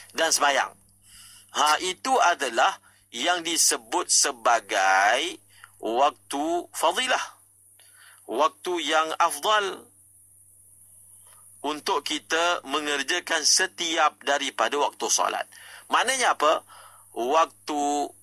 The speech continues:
zuhur, waktu asar, waktu isya, waktu subuh, dia mempunyai waktu fadilah, waktu afdal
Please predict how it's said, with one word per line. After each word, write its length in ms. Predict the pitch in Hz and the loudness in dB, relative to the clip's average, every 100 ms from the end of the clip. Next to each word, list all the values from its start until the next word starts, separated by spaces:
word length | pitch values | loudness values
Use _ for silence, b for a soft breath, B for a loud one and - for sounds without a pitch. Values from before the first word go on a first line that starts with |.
| _ - | _ -6
zuhur, 880 | 127 196 170 151 165 165 160 107 117 | -2 0 0 2 2 2 2 2 2
waktu 380 | 156 - 131 123 98 139 196 | 2 0 -4 0 4 4 4
asar, 720 | - - 170 170 165 165 - - _ | 2 4 4 6 6 4 0 -8 _
waktu 720 | 123 147 - - 127 120 117 107 B B B - - 180 | -2 -2 -2 -8 -6 -4 -4 -6 B B B -8 -4 -2
isya, 640 | 196 - 170 160 156 - - _ _ - | 0 2 4 4 4 2 0 _ _ -6
waktu 420 | 131 156 - 143 131 | -4 -4 -4 -6 0
subuh, 720 | - 220 175 185 175 175 349 B B B B | 0 0 0 0 2 2 0 B B B B
dia 240 | - - 254 | -6 -2 0
mempunyai 800 | 247 202 185 180 175 214 233 214 | -2 -2 -2 0 -2 -2 -4 -4
waktu 480 | 156 165 170 - 208 180 | -2 0 0 -2 -6 -4
fadilah, 640 | - 151 139 196 170 127 120 - b b b b | 0 0 0 -2 2 2 2 -4 b b b b
waktu 400 | 120 147 - 151 - 165 | -2 0 0 -4 -2 2
afdal 500 | 190 - 143 135 | 2 2 2 2